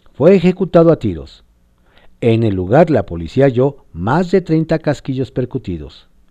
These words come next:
Este caso, como otros, se viralizó en redes sociales y nadie se inmutó. ¿Será que la violencia ya se normalizó para los capitalinos?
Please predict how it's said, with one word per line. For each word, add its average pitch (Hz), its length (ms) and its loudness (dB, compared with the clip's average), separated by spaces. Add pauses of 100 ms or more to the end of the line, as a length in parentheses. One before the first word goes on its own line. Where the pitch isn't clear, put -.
(540)
Este 220 300 2
caso, 180 400 0
como 87 260 -6
otros, 151 380 -2 (240)
se 110 240 0
viralizó 98 720 0
en 95 180 -8
redes 107 240 -2
sociales 123 540 -2 (240)
y 80 240 -14
nadie 123 460 -2
se 147 120 -2
inmutó. 143 460 -6 (840)
¿Será 85 520 -4
que 110 160 0
la 98 200 -2
violencia 101 720 -4 (240)
ya 110 200 -2
se 120 180 -4
normalizó 101 680 -6
para 107 260 -6
los 90 220 -12
capitalinos? 127 880 -12